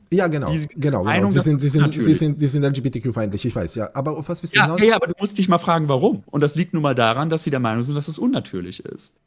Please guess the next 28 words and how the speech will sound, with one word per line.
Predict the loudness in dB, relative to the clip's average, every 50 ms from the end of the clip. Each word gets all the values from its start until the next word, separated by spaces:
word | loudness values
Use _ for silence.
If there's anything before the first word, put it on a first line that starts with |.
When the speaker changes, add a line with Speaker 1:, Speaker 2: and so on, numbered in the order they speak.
| _ _ -6
Speaker 1:
Ja, | 0 4 6
Speaker 2:
Und | 6 8 8
Speaker 1:
ich | 6 6
Speaker 2:
diese, | 6 4
Speaker 1:
weiß. | 6 6 6 4 4 2 0 0
Speaker 2:
der | 2 2 2
Grund, | 4 4 4 4 4 4
warum | 2 2 2 2 0
das | 0 -2 -2
trotzdem | -4 -4 -4 -4 -2 -2 -2 0
existiert, | 0 -4 -6 -6 -6 -8 -6 -4 -2 0 0 0 -2 -2 -2
da | -2
kann | -2 -4 -6 -4 0 2 4 4 4
dann | 4 2 2 2
nur | 2 0 0
eine | -2 -2
Verschwörung | -4 -6 -6 -4 -2 -2 0 0 0 0
dahinter | 0 -2 -4 -4 -6 -10
stecken. | -10 -12 -14 -12 -12 -14 -14 -14 -16 _ _ _ _ _
Und | _ 0 2 4
daran | 4 4 4 2 2
glauben | 2 2 2 2 2 0 0
dann | 0 -2 -2 -2
zum | -2 -4
Beispiel | 0 0 0 0 2 0 -2 0
auch, | 2 2 2 4 2 2 0 -4
äh, | -4 -2
rechtsextreme | 0 2 2 2 0 0 0 -2 -2 -2 -2 -6 -8 -6 -4 -4 -4